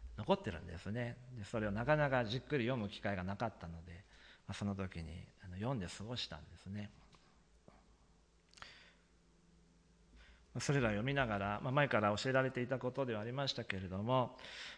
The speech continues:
小林教皇先生と郡司光子先生は、それこそ祈りに忙しいという生活をしておられたんじゃないかなということを感じました。教会の中心に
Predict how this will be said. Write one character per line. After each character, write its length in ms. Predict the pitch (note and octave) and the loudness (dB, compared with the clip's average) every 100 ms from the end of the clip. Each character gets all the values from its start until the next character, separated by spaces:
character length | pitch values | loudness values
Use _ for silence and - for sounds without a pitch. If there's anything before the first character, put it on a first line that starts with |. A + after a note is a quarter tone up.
| - | -6
小 100 | - | 0
林 320 | C3+ C#3 C3 | 4 4 2
教 180 | C3 C#3+ | 0 0
皇 100 | B2 | 0
先 180 | G#2+ G2 | -2 -4
生 140 | G2 | -4
と 80 | F#2+ | -6
郡 160 | A2 A#2+ | -4 -4
司 80 | G#2 | -4
光 120 | B2 | -6
子 180 | - G2+ | -4 -6
先 260 | - F2+ F2 - | -4 -4 -4 -6
生 160 | F#2 F2+ | -6 -4
は、 340 | G#2 A2+ G2 - - - - | 0 0 -2 -8 -20 -20 -16
そ 120 | - C3 | -4 -2
れ 80 | |
こ 140 | D#3+ E3+ | 0 -2
そ 280 | - F2 - - - - | -2 -6 -8 -14 -20 -12
祈 380 | E2 A#2 D#3 F3 | -6 -4 -2 -2
り 80 | E3+ | -2
に 200 | A2+ - | -4 -8
忙 440 | F#2+ - C#3+ E3+ E3+ | -10 -6 -4 -2 -2
し 360 | - G#3+ F#3+ | -2 -2 -4
い 40 | A#2+ | -4
と 220 | F#2+ E2 | -6 -6
い 200 | E2+ A2+ | -6 -4
う 280 | C3+ G#2+ C#2+ | -2 -2 -4
生 260 | - G2 G#2+ | -10 -10 -10
活 280 | A2 A#2 A#2 | -10 -10 -8
を 100 | A2 | -6
し 80 | |
て 100 | - | -6
お 60 | A2+ | -6
ら 100 | A#2+ | -4
れ 80 | B2+ | -4
た 140 | C3 | -4
ん 60 | G#2+ | -4
じ 80 | F2+ | -6
ゃ 40 | |
な 140 | - | -6
い 60 | G2+ | -8
か 140 | - | -6
な 220 | F2+ C3 D3 | -2 0 0
と 140 | A2 | -2
い 60 | F2+ | -4
う 40 | |
こ 120 | F#2 | -6
と 160 | - F2 | -6 -6
を 80 | D#2+ | -6
感 260 | - A2 G#2+ | -2 0 0
じ 140 | G2 | 0
ま 160 | G2 F2 | 0 0
し 220 | - - | -2 -4
た。 220 | - - - - - - - _ - - - - - - - - _ _ _ _ _ - | -10 -12 -18 -20 -20 -20 -20 _ -20 -20 -20 -20 -20 -20 -20 -20 _ _ _ _ _ 0
教 160 | D3 | 4
会 200 | D#3 D#3 | 6 6
の 100 | C3 | 6
中 220 | A#2+ B2 A#2 | 2 2 4
心 320 | - G#2+ F#2+ | 2 0 0
に 200 | F#2 | -2